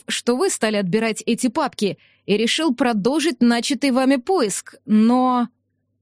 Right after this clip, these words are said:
Он обошел стол, открыл выдвижной ящичек и вынул еще одну папку.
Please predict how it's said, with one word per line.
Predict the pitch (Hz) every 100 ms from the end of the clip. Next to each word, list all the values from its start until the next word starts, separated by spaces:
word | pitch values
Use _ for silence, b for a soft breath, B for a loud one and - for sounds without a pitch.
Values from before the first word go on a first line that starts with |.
| -
Он | 277 277
обошел | 233 233 233
стол, | 226 - 311 330 -
открыл | 214 - 254 254 -
выдвижной | 214 214 233 226 220
ящичек | 214 302 - 214 214 - b b
и | -
вынул | 214 339 359 320
еще | - 220 220 302
одну | 277 269
папку. | 302 311 - 190 143